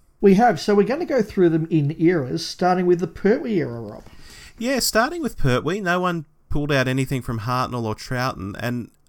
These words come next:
Speaker 2: I was thinking about that, and I thought, "Well, I don't have any myself." And it might be because I didn't see a lot of those stories until I was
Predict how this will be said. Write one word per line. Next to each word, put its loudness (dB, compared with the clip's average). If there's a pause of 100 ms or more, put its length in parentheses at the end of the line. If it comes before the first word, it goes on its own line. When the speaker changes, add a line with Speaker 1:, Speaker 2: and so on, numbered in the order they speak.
(120)
Speaker 2:
I 2
was 0
thinking -4
about 0
that, 0
and -4
I -2
thought, -4
"Well, -4
I 0
don't -4
have -4
any -4
myself." -4 (440)
And -4
it -6
might -6
be -6
because -4
I 0
didn't -6
see 0
a -2
lot 0
of -4
those 0
stories -2
until -6
I 2
was -4